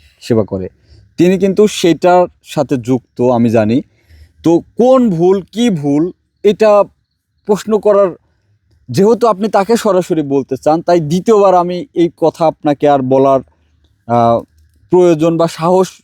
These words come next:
করব না, কারণ ভেতরের গভীরতাটা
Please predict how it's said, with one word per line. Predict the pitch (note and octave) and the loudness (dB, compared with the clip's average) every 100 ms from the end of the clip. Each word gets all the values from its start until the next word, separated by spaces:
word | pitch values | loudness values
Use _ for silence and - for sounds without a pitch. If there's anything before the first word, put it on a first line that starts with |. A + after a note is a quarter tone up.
| _ _ _ | _ _ _
করব | F#3 E3+ D#3+ | 0 2 2
না, | C#3 D3 - _ _ _ _ _ | 2 0 -4 _ _ _ _ _
কারণ | E3+ E3+ F3+ F3 C3 _ _ _ _ _ _ _ C#3+ | -2 0 0 -2 -8 _ _ _ _ _ _ _ -10
ভেতরের | B2 G3+ A#3 A3 F#3+ | -2 0 2 2 2
গভীরতাটা | D#3+ E3+ F3 E3+ D3 C3+ - | 0 -2 0 0 -2 -4 -2